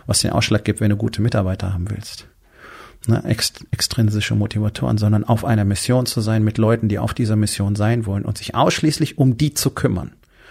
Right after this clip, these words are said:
Das ist Aufgabe des Leaders. Und das ist ein extrem harter und schwieriger Job. Denn wenn du mal genau hinschaust in deinem Alltag,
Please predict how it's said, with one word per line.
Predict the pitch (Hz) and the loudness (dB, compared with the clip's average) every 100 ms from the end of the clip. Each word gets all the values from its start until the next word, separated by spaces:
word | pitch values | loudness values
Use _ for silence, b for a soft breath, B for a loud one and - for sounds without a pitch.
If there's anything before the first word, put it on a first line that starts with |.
| B B B B B _ - | B B B B B _ -12
Das | 90 120 117 117 | 0 4 4 2
ist | - 117 | 0 -2
Aufgabe | - - - 110 104 | -2 -4 -4 -6 -4
des | 98 98 | -6 -6
Leaders. | 101 95 - - - _ | -8 -10 -10 -14 -18 _
Und | - | 0
das | 113 | 2
ist | 113 | 2
ein | 120 | -2
extrem | - - - 127 113 | -2 -2 0 0 2
harter | 117 117 113 | 2 2 0
und | 104 | -2
schwieriger | - 110 110 | -2 -2 0
Job. | 95 113 143 - B B - | 0 0 -2 -6 B B -4
Denn | 113 | 0
wenn | 117 | 4
du | |
mal | 113 | 4
genau | 98 98 | 2 0
hinschaust | 95 165 170 117 104 - | 4 4 4 2 0 0
in | |
deinem | 104 101 | -2 0
Alltag, | 104 131 131 110 110 - | 0 0 -2 -4 -4 -6